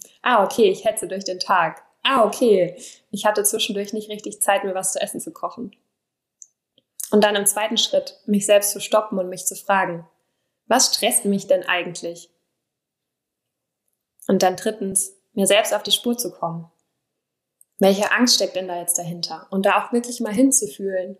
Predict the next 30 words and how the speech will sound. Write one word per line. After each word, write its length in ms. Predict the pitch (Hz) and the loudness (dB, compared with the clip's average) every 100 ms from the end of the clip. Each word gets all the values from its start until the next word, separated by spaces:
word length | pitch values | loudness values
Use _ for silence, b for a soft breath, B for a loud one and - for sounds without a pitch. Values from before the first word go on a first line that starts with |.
| _ | _
wie 140 | - 202 | -2 0
sich 200 | 208 208 | 0 -6
diese 260 | 202 185 | -2 2
Angst 320 | - 220 214 - | 2 0 -6 -8
anfühlt 420 | 208 233 226 190 | 0 0 0 -4
in 140 | 185 180 | -6 -12
mir, 260 | 175 165 180 | -12 -14 -12
was 260 | 233 214 208 | -2 -2 -2
die 160 | 208 185 | -4 -6
sagt. 580 | 185 185 170 - - _ _ _ _ _ _ _ _ _ _ _ - | -4 -2 -4 -6 -18 _ _ _ _ _ _ _ _ _ _ _ 2
Weil 120 | 190 | 4
dann 260 | 190 208 240 | 4 4 2
kann 140 | 214 | 0
ich 160 | 202 202 | -6 -6
rausfinden, 640 | 202 208 190 180 175 175 - - | -4 -2 -2 -2 -6 -14 -12 0
welcher 280 | 202 214 | 2 2
Glaubenssatz 600 | 208 - 190 214 202 185 - | 0 0 0 2 0 2 2
steckt 300 | 190 190 - | 0 -6 -4
denn 120 | 180 | -4
hinter 240 | 190 180 | -6 -10
dieser 280 | 175 175 175 | -8 -4 -4
Angst. 420 | 180 165 - - _ _ _ _ _ _ _ _ _ _ _ _ _ _ _ - - | -4 -6 -12 -14 _ _ _ _ _ _ _ _ _ _ _ _ _ _ _ -20 0
Um 100 | 202 | 4
dann 140 | 196 | 4
im 120 | 190 185 | 2 0
vierten 280 | 254 269 | -2 0
Schritt 300 | 214 - 190 | 0 -2 -4
zu 120 | - 196 | -6 -4
gucken, 400 | 254 - 185 165 _ _ _ _ - | -8 -8 -12 -14 _ _ _ _ -6
„Okay, 460 | 214 - 185 160 | -2 2 4 2